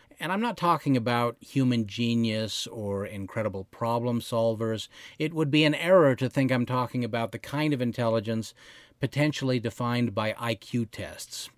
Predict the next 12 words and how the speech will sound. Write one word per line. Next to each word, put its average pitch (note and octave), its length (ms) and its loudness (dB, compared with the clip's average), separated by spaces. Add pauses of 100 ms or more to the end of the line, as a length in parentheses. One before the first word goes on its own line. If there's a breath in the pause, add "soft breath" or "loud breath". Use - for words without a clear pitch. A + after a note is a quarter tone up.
Again, C3 400 2
that's C3+ 220 0
the C3 100 -6
difference B2 400 -4
between A2+ 460 -4 (400 loud breath)
having F3 460 2
the G#3 100 2
tools G3+ 640 2 (320 soft breath)
and C#3 240 2
using G2+ 300 0
the E2+ 60 -8
tools. - 540 -12